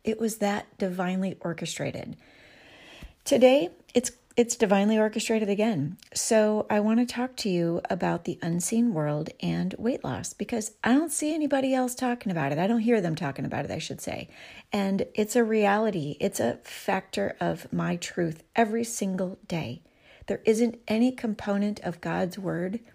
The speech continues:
that is exempt from my life with food.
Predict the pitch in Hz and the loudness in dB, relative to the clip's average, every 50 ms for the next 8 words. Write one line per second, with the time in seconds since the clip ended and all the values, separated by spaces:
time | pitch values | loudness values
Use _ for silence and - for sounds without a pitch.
0 | _ _ _ _ - - 180 196 185 185 185 175 180 170 160 165 160 - 190 190 | _ _ _ _ -6 -2 0 0 0 0 0 -2 -2 -4 -4 -4 -2 0 0 0
1 | 208 220 - - - - - 190 180 175 175 175 170 170 170 170 165 151 - - | 0 -2 -4 -8 -14 -8 -6 -2 -2 0 0 0 -2 -2 -2 -4 -6 -8 -12 -20
2 | - - - - - _ _ _ _ - 185 180 180 175 190 202 - - - - | -20 -20 -20 -20 -20 _ _ _ _ 0 2 4 4 4 4 2 -2 -6 -14 -14
3 | - - 156 165 165 160 - - - - - - - - 143 - - - - | -8 -4 -4 -4 -4 -4 -8 -14 -20 -20 -18 -10 -6 -6 -4 -4 -6 -10 -12